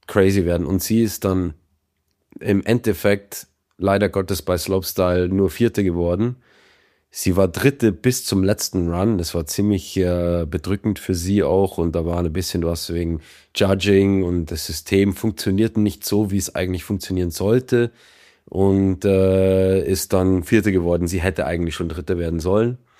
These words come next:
äh, meiner Meinung nach und laut der Meinung von vielen Leuten. Ähm, und sie hat halt dann mir vor ein paar Tagen gesagt, so, "Ja, ist crazy, man merkt den Unterschied schon. Wenn du eine Medaille hast, dann,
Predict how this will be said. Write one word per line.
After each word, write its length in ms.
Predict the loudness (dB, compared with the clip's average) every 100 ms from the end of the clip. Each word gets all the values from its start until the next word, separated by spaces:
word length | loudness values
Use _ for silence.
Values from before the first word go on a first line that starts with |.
| -20 -20 -20 _ -2
äh, 320 | 2 2 4
meiner 280 | 2 2 2
Meinung 300 | 0 0 0
nach 340 | 0 -2 -8
und 260 | -8 -6 -8 _ -20 -20 -14
laut 460 | -6 -4 -4 -8 -20 _ _ _ _ _ -6
der 80 |
Meinung 280 | -4 -2 -4
von 120 | -4
vielen 260 | -4 0 2
Leuten. 400 | 2 0 0 -6 _ _ _ _ _ _ -20 -8
Ähm, 460 | -2 0 2 0 -2 -6 -18 -16
und 220 | -2 -2 0
sie 300 | 2 4 6
hat 180 | 4
halt 240 | 2 2 2
dann 300 | 2 2 2
mir 500 | 2 4 2 2 0
vor 380 | -2 -2 0 0
ein 80 |
paar 160 | -2 -2
Tagen 220 | -2 -2
gesagt, 240 | -2 -4 -4
so, 100 | -4
"Ja, 160 | -4
ist 160 | -4 -6
crazy, 340 | -4 -2 -2
man 140 | -2 -2
merkt 260 | -2 -4
den 120 | -4
Unterschied 360 | -2 -4 -6 -6
schon. 260 | -4 -4 -4
Wenn 100 | -4
du 60 | -2
eine 80 | -2
Medaille 400 | 0 -2 -2 -2
hast, 240 | -4 -6
dann, 260 | -4 -4